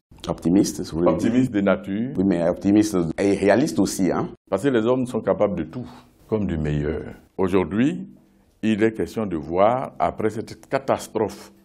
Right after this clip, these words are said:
Speaker 2: de deux mille dix, du onze avril deux mille dix, comment nous allons nous comporter pour espérer revenir aux affaires.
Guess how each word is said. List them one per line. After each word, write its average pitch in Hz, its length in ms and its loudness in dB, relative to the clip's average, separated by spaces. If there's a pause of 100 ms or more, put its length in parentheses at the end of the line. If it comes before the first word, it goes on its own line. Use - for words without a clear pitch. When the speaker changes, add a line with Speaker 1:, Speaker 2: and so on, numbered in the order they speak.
(260)
Speaker 2:
de 85 120 -4
deux 87 160 2
mille 95 240 0
dix, 123 400 -6 (340)
du 80 160 -8
onze 104 180 -2
avril 82 320 -2
deux 87 120 -2
mille 78 200 -6
dix, - 320 -8 (200)
comment 147 320 0
nous 107 240 -4
allons 98 200 0
nous 98 200 -6
comporter 101 580 -4 (480)
pour 90 140 -2
espérer 101 520 -2
revenir 95 540 0
aux 73 140 -4
affaires. - 320 -12